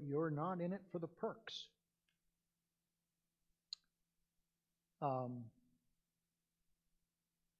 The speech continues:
be eager to serve. Don't be greedy to serve.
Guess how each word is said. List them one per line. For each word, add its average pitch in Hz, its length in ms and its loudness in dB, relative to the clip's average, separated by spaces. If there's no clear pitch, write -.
be 180 320 6
eager 147 540 4
to 156 80 -2
serve. 147 420 0
Don't 156 300 -2
be 165 180 0
greedy 143 440 0
to 131 80 -6
serve. 135 380 -6